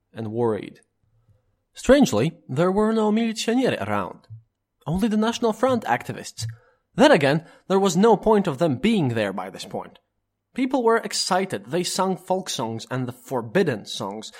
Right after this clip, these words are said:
such as anthems of the old independent Baltic states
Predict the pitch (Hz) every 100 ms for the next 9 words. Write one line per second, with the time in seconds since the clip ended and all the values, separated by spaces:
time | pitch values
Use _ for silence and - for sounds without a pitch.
0 | - _ - 180 - 123 - 190 196 196
1 | 156 127 117 - 185 185 156 139 131 127
2 | 143 135 117 113 113 - - - 185 190
3 | 185 -